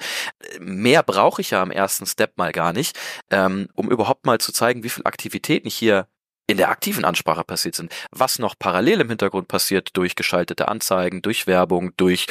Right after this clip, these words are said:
Social Recruiting auf, äh, welcher Plattform auch immer. Das ist ja noch mal ein ganz anderer Apparatus. Aber allein einfach nur,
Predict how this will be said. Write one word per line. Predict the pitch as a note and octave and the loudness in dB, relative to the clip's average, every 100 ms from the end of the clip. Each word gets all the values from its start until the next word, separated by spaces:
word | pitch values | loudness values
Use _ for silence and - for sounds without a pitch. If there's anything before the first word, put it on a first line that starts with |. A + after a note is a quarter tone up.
| - | -6
Social | - - A#2 G#2+ | 0 4 4 4
Recruiting | G2 - G#2+ - G2+ F#2+ - | 2 0 0 2 2 2 0
auf, | F#2 F#2 - | 2 2 0
äh, | - - - - _ | -6 -8 -12 -18 _
welcher | A2+ B2 E3+ | 0 2 0
Plattform | - C#3 - A#2 F#2+ | -2 -2 0 -2 -2
auch | - | -4
immer. | C3+ F#2 A#2+ - - - - | -4 -2 -4 -6 -14 -6 -2
Das | A2+ | 0
ist | - | 2
ja | A2 | 0
noch | A#2+ B2+ | 0 0
mal | |
ein | G2+ | -2
ganz | A2 B2+ | 0 -2
anderer | - G#2 G2+ | -4 -2 -2
Apparatus. | - F2+ F#2+ A#2+ F#2 - - - - | 0 2 2 2 -2 -6 -12 -8 -2
Aber | - F2+ | 0 0
allein | F#2+ G2 C3+ F3+ - | 2 4 4 2 0
einfach | C3+ D3 B2+ | 0 -2 -4
nur, | A#2+ A#2+ | 0 0